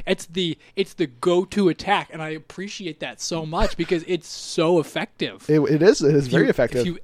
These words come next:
Speaker 1: ever been, like
Speaker 2: Except in John Wick two against that one very large man. <laughs>
Speaker 1: Oh, that's right. It doesn't work there.
Speaker 2: No.
Speaker 1: I think he's wearing a cup or something
Speaker 2: <laughs> He
Speaker 1: like that.
Speaker 2: must be.
Speaker 1: Maybe a eunuch. I'm not sure. Um,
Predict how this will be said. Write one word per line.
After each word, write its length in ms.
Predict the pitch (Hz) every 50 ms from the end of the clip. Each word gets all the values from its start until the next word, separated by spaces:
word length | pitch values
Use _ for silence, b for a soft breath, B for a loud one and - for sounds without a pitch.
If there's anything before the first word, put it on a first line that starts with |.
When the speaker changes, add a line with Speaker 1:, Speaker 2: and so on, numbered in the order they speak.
| - -
Speaker 1:
ever 320 | - 233 254 233 220 196
been, 260 | 165 170 165 156 147 143 147
like 60 | 151 160
Speaker 2:
Except 360 | 175 156 202 202 202 - -
in 220 | - 185 180 175
John 260 | 147 - 170 170 175 180
Wick 200 | 160 - - -
two 460 | - - 208 190 151 135 127 120 123
against 580 | - 135 131 139 135 135 - - - - _ -
that 180 | - 135 107 131
one 320 | 139 147 147 143 139 139
very 380 | 131 139 139 131 131 127 123 117 110 - _ - -
large 300 | 131 131 123 123 127 127
man. 320 | 127 127 117 92 - 117 - -
<laughs> 40 | - -
Speaker 1:
Oh, 100 | 190 160
that's 220 | 151 151 147 -
right. 120 | 170 147 139
It 80 | 139
doesn't 260 | 147 156 143 143 139 135
work 200 | 135 131 - -
there. 200 | 143 113 113 -
Speaker 2:
No. 140 | 156 123 127 - - -
Speaker 1:
I 80 | 165 170
think 200 | 165 160 226 208
he's 120 | 220 165
wearing 200 | 170 175 165 151 143
a 40 | 139
cup 320 | - - 151 135 131 -
or 60 | 143
something 240 | - - 151 135 135
Speaker 2:
<laughs> 0 |
He 40 | 135
Speaker 1:
like 80 | 135 165
that. 80 | 180 180
Speaker 2:
must 260 | 185 180 - - -
be. 180 | 127 117 139 - -
Speaker 1:
Maybe 220 | 160 156 151 147
a 40 | 139
eunuch. 400 | 131 127 131 123 120 117 113 -
I'm 140 | 131 135 131
not 140 | 127 117 113
sure. 260 | - - 135 113 131 - B B B B B B
Um, 520 | 165 151 151 151 147 160 151 151 143 147